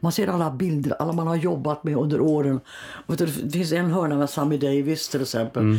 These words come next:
Speaker 1: som jag har varit på turné med.
Speaker 2: Mm, det är
Speaker 1: Fattar
Speaker 2: häftigt.
Speaker 1: du?
Speaker 2: Mm.
Speaker 1: Och sen så kommer man att Lars Forssell, när han skrev en hel show åt mig.
Speaker 2: Mm.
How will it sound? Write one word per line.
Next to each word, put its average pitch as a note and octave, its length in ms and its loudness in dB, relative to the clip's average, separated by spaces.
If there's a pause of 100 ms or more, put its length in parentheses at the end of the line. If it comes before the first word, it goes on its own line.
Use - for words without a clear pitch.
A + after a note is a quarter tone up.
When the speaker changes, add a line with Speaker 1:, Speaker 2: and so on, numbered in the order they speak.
Speaker 1:
som C4 180 0
jag D3 80 0
har A#2+ 140 -2
varit D#3+ 180 -4
på B3+ 100 -4
turné A#3 480 -2
med. A2 140 0
Speaker 2:
Mm, E2 240 0 (180)
det G2 100 2
är G2 40 4
Speaker 1:
Fattar G2 140 6
Speaker 2:
häftigt. A#4 420 0
Speaker 1:
du? G2+ 60 4
Speaker 2:
Mm. F2+ 180 2 (500)
Speaker 1:
Och A#3 100 0
sen A#3 100 2
så - 100 -6
kommer A#3 180 0
man A#3 100 0
att - 100 -12 (240)
Lars G3+ 320 -2
Forssell, A#3 560 -4
när E3+ 60 -4
han F#3+ 140 -6
skrev G#3 360 -2
en G#3 80 -2 (460)
hel B3+ 340 2
show A#3+ 460 -4
åt - 160 -14
mig. - 240 -14
Speaker 2:
Mm. D#2+ 220 -4